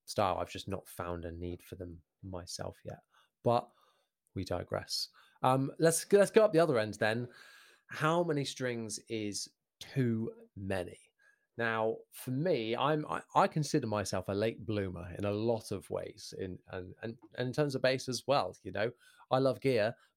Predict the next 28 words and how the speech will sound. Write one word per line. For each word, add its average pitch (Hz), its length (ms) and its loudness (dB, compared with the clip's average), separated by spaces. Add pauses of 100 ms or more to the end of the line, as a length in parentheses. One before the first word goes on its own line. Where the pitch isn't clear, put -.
but 113 220 0 (120)
I've 117 160 -2
never 127 220 0
been 120 180 0
a 117 40 -2
big 120 200 -6
five 123 260 -2
string - 240 -10 (100)
guy. - 180 -6
I've 104 160 -4
probably 123 380 0
only, 110 360 -4 (560)
well, 107 200 -2
I've 135 240 0
owned 98 480 -2
what? 110 180 -4 (2000)
In 151 60 -8
fact, 98 480 2 (2000)
I've 135 220 2
owned 170 480 0
two 98 500 0
five 104 260 -6
string 104 200 -10
basses, 104 380 -10
one 123 120 -2
of 113 80 -6
which 113 240 -4
I've 104 160 -4